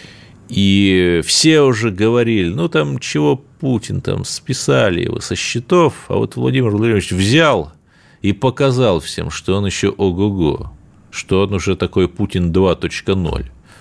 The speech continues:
И выиграл эти выборы тогда, в двенадцатом году. При том, что наше общество не было так консолидировано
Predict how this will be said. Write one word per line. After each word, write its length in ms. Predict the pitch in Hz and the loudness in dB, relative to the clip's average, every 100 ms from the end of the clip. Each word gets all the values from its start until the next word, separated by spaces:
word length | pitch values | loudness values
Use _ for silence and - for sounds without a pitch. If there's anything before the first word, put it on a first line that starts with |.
| - - | -14 2
И 120 | 117 | 2
выиграл 800 | 95 139 180 147 98 80 73 - | 6 4 6 4 4 0 -4 -10
эти 300 | - 110 - | -4 -4 -2
выборы 560 | 87 80 78 - - - _ _ | -4 0 -2 -4 -10 -16 _ _
тогда, 460 | 85 78 76 - - _ | -4 0 -4 -4 -12 _
в 40 | - | -4
двенадцатом 540 | 76 92 - - 85 | 0 0 -2 -6 -2
году. 360 | 85 80 - 90 - - - - - | 0 -2 -4 -12 -20 -20 -20 -20 -2
При 140 | 85 | 0
том, 240 | - 127 | 2 0
что 480 | - - 120 117 107 | -2 -2 2 2 2
наше 300 | 101 123 - | 0 -2 0
общество 800 | 98 117 - 113 - 98 92 87 82 | 0 0 -2 -6 -2 0 2 2 2
не 200 | 87 107 | 2 2
было 720 | 98 95 90 85 80 78 - | 2 2 2 2 2 0 -2
так 220 | 92 - | -4 -2
консолидировано 1400 | 92 87 - 87 85 82 82 78 73 73 71 71 71 | -8 -6 -4 -4 -2 0 2 2 0 -2 -2 -2 -4